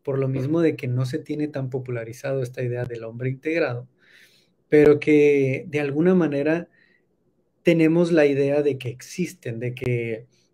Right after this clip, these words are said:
de que están ahí y de que sería muy bueno empezar a buscar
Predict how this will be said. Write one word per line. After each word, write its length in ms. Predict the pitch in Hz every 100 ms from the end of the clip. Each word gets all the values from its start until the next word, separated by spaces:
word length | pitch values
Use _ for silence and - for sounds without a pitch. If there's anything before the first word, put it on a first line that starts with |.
| -
de 160 | 131
que 100 | 127
están 400 | 131 - - 160
ahí 360 | 165 156 147 123
y 100 | 127
de 160 | 123 127
que 300 | 127 123 117 _ _ _
sería 340 | - 139 139
muy 260 | 151 151 170
bueno 260 | 147 147
empezar 320 | 139 127 131
a 40 | 127
buscar 480 | 123 - 127 120